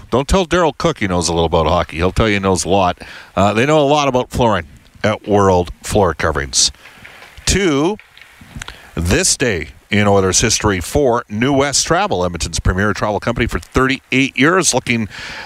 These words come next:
at going on a river cruise in Europe for twenty eighteen, New West Travel's got great rates on fabulous cruises.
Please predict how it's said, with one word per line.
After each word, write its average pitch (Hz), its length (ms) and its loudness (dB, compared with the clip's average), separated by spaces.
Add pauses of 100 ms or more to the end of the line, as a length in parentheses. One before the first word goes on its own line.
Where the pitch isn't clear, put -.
at 101 120 -2
going 139 200 2
on 135 120 0
a 117 80 2
river 196 300 2
cruise 185 480 2
in 156 120 -4
Europe 180 320 0
for 151 100 0
twenty 170 300 0
eighteen, 151 500 0
New 139 160 2
West 127 220 2
Travel's 120 320 0
got 107 180 -4
great 110 240 -2
rates 95 340 -2
on 95 240 0
fabulous 85 560 -2
cruises. 95 540 -2